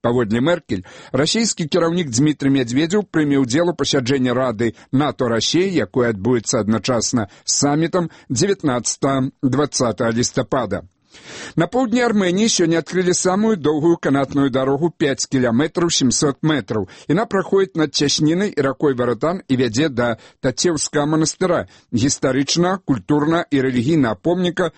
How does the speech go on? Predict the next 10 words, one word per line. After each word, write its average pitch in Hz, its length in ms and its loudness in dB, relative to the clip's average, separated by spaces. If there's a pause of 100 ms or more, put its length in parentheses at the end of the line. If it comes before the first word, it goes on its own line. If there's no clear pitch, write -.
(120)
заснаванага 151 840 0
ў 120 240 2 (220)
дзявятым 123 500 0
стагоддзі. 117 640 -2 (200)
Кошт 156 280 -2
канатнай 180 460 0
дарогі — 151 480 0 (320)
васямнаццаць 135 680 0
мільёнаў 110 640 0 (100)
даляраў. 113 640 -2